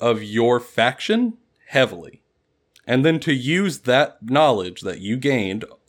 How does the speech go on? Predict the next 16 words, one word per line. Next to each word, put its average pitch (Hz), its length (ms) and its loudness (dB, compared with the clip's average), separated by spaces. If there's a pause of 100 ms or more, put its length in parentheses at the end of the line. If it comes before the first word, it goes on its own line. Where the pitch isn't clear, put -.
(280)
off 101 220 -2
of 110 140 -2
whatever 113 340 0
army 123 340 2
that 110 220 -2
you've 110 200 -4
picked 113 340 -2
and 95 140 -6
really, 101 220 0
really 104 240 0
enjoy 101 520 -2 (560)
to 131 140 -2
understand 123 840 0
the 113 220 0
rest 117 720 -2
of 110 680 0